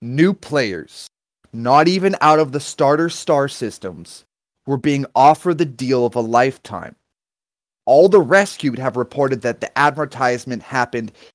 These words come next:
inside the starter systems themselves, inside system chat.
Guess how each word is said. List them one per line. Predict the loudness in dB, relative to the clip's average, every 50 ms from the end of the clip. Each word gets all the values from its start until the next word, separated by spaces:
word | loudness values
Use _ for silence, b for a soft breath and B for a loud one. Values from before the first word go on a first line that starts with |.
| b -8
inside | -2 2 2 2 2 2 0 2 2 4 2 2 0
the | -4
starter | -6 -2 0 2 2 2 2 -2
systems | -2 -2 -2 -2 -2 -4 -8 -8 -8 -10 -14 -16 -14
themselves, | -8 -2 -2 0 0 -2 -4 -4 0 2 2 2 2 0 -2 -6 -16 _ _ _ _ _ _ _ _ -6
inside | -2 0 0 0 0 -4 -2 0 2 4 4 2 2 -2
system | -6 -8 -6 -6 -6 -8 -8 -12 -12
chat. | -12 -10 -8 -6 -6 -6 -8 -12